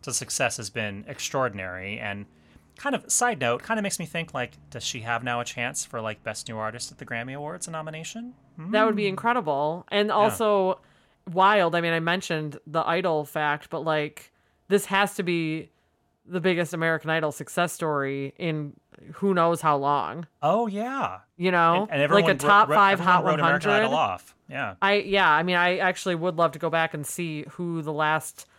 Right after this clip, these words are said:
Speaker 2: Idol alum to get in the top five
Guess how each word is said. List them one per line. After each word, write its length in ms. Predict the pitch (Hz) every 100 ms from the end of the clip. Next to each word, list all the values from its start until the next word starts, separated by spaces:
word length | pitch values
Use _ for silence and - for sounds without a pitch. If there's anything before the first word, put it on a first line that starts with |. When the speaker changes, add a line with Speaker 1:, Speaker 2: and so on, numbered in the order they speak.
| _ _ _ -
Speaker 2:
Idol 380 | 185 180 170
alum 480 | 160 156 156 151 151 - 175 165
to 120 | -
get 300 | 160 175 165
in 100 | 165
the 60 | 156
top 300 | 151 165 147
five 340 | 156 151 143